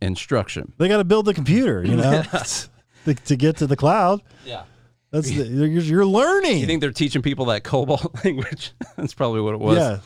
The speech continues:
Speaker 2: you're learning, Jacqueline.
Speaker 1: In February, the V A cut off tuition payments to Future Tech, leaving Colbreth and more than three hundred other veterans in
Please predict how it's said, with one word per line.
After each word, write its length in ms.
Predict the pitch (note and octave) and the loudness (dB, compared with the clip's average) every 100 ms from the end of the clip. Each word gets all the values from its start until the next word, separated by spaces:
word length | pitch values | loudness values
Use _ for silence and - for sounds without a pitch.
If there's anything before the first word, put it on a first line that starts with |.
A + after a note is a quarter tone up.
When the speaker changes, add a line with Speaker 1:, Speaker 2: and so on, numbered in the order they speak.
| - | -6
Speaker 2:
you're 180 | C#3+ F3+ | 0 2
learning, 580 | F3 B3+ F4+ G4 C#4+ E3 | 2 4 4 2 2 2
Jacqueline. 680 | D#3+ E3 F3+ G#3+ B3 F4 - _ _ _ - | 2 2 2 2 2 0 -8 _ _ _ -4
Speaker 1:
In 160 | C3 C3 | -2 0
February, 560 | F3 F3+ C#3 A2+ A2+ | 0 0 2 2 0
the 60 | A#2+ | 0
V 180 | A#2 C3 | 0 0
A 120 | B2+ | -2
cut 200 | - C#3+ | 0 0
off 180 | B2+ B2+ | 0 -2
tuition 380 | C#3 C3+ F3 A2 | -2 -2 -2 -2
payments 340 | A2+ G2 F#2 | -2 -2 -4
to 80 | F#2 | -8
Future 280 | A2 G2+ F#2+ | -6 -4 -4
Tech, 320 | - G#2 C3 | -4 -4 -4
leaving 300 | A#2+ B2 B2 | -4 -2 -4
Colbreth 420 | A#2 C#3+ D3 D3 | -2 -2 -2 -4
and 100 | A2 | -4
more 200 | G#2 A#2 | -4 -2
than 120 | A2+ | -4
three 220 | G#2 D#3 D3+ | -6 -4 -4
hundred 260 | C#3 C3 | -2 -2
other 200 | A#2 A2 | -4 -4
veterans 500 | G#2 G#2 G#2+ G#2+ G2+ - | -2 -2 -2 -2 -4 -4
in 280 | G#2 G2+ | -2 -2